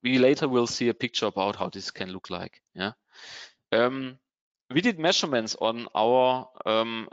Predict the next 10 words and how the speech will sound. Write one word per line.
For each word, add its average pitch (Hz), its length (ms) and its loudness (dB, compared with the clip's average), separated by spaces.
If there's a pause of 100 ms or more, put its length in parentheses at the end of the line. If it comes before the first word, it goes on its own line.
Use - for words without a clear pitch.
uh, 76 200 -2
solution 156 640 -2
that 135 140 -2
we 127 120 -2
ha-, 127 240 0
had 135 260 -2
so 156 160 -4
far, 156 320 2 (380)
and 143 180 -2 (160)
the, 127 460 4